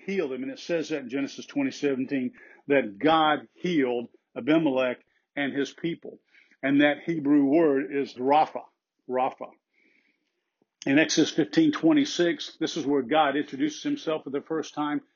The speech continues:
to his people, giving them names as they go through. In Exodus fifteen, God said this,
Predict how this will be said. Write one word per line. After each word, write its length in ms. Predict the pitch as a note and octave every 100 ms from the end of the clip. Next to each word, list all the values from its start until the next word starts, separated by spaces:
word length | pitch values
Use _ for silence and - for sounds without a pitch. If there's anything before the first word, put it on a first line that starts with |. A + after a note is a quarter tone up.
| _ -
to 160 | D#3
his 240 | C#3 C3+ -
people, 600 | G3 G3+ - C#3 D3+ - _ _ _ _ _ _ _ _ _ _ _ _
giving 320 | A2+ D3 D#3+ E3
them 180 | D#3+
names 380 | D3+ F3+ F3+ C#3
as 80 | C#3+
they 120 | D3
go 220 | C#3 D3+
through. 420 | C#3 - F3 D#3+ D3
In 60 |
Exodus 380 | C#3+ C#3+ D3+ C#3
fifteen, 640 | - D#3 - E3+ C#3+ C3 C3+ _ _ _ _ _ _ _ _ _ C3
God 220 | C#3 C#3+
said 280 | - D#3 C3
this, 360 | C#3 B2+ A2+